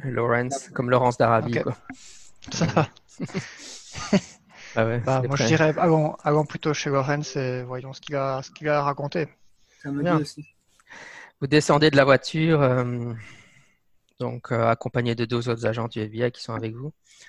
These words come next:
Speaker 1: et vous dirigez vers la maison. Et en,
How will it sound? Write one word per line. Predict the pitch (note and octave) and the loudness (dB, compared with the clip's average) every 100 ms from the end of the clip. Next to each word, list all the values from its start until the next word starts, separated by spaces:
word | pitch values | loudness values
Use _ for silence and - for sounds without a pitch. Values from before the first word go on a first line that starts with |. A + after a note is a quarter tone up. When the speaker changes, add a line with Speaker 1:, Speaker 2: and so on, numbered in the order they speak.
| - - | -6 0
Speaker 1:
et | A#2 | 0
vous | B2 | 0
dirigez | B2 C3+ C3+ B2 C3+ | 4 6 6 6 6
vers | B2+ A#2+ | 6 6
la | A#2 | 4
maison. | A2 A#2 C3+ D#3 _ _ - - - _ _ _ | 2 -2 -4 -6 _ _ -20 -20 -20 _ _ _
Et | B2 | 0
en, | B2+ A#2 A2+ A2 A2 | 2 2 0 -2 -4